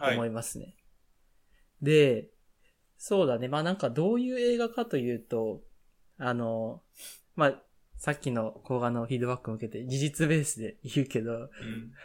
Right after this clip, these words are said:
Speaker 1: 俺がどう感じたとかはあんま述べないようにするわ。
Speaker 2: <laughs> いや、それは、まあ、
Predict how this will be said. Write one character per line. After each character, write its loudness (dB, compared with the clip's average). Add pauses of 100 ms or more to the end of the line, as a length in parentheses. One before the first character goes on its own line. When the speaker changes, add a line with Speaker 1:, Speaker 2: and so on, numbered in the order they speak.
Speaker 1:
俺 0
が 4
ど 4
う 2
感 -2
じ -6
た 0
と -10
か -10
は -6
あ -6
ん -8
ま -4
述 -4
べ -4
な -6
い -6
よ -8
う -10
に -12
す -12
る -10
わ。 -14 (380)
Speaker 2:
<laughs> -6
い -2
や、 -2
そ -4
れ 0
は、 2
ま -4
あ、 -18